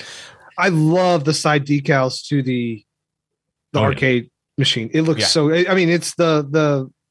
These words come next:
Speaker 1: the Vinegar Syndrome is the, the, basically the decals on the side. Looks so good. I know we usually don't talk about the release that we watch and stuff, but that Vinegar Syndrome release of this movie is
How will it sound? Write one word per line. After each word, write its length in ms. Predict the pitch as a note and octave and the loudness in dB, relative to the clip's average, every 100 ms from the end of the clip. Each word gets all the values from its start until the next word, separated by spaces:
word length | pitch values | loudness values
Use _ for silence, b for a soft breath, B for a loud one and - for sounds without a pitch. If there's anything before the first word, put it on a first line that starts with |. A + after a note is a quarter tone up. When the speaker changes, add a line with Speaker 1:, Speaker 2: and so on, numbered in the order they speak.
| - | -6
Speaker 1:
the 140 | D3 | -4
Vinegar 320 | D3 F#3+ D#3+ | 0 0 0
Syndrome 480 | D3+ E3+ D3+ C#3 C3 | 0 -2 -2 -2 -2
is 260 | C3+ C#3 - | -2 -4 -2
the, 280 | C#3 B2+ A2+ _ _ _ | 0 0 -2 _ _ _
the, 120 | C#3+ B2+ | -8 -4
basically 460 | D3 C#3+ - C#3+ | 0 -2 -2 -4
the 100 | B2 | -2
decals 440 | B2 C3+ C#3 B2+ B2 | -2 -2 0 -2 -2
on 100 | A#2 | -6
the 60 | |
side. 360 | G#2 C3 A#2+ G#2 B B B | -4 0 0 -2 B B B
Looks 180 | F3+ - | -2 0
so 180 | D#3+ | 0
good. 220 | C3 C3 B2 | 2 0 0
I 80 | F#3 | 0
know 120 | G3+ | 2
we 100 | F#3+ | 2
usually 280 | E3+ E3+ D#3+ | 2 2 2
don't 180 | D#3 C#3 | 0 0
talk 240 | C#3+ C#3+ | 0 0
about 360 | C3+ C#3 C3+ - _ B B B B B | 0 0 0 -4 _ B B B B B
the 80 | E3+ | 0
release 360 | D#3 D#3 D#3 | 2 0 0
that 80 | E3+ | 0
we 120 | D#3 | 0
watch 360 | D3 D3 D3+ - | 2 0 0 -4
and 100 | D3 | -4
stuff, 220 | - D3 | -2 -4
but 100 | D3+ | -2
that 180 | F#3+ F3 | -2 0
Vinegar 320 | D#3+ D3+ C#3 | 0 0 0
Syndrome 400 | C#3 D#3 C#3 C#3 | -2 -2 -2 -4
release 300 | C3 C#3 C#3 | -2 -4 -4
of 60 | B2+ | -6
this 220 | C3 - | -8 -4
movie 260 | C3+ B2 A#2 | -4 0 0
is 320 | G#2+ - | 0 -6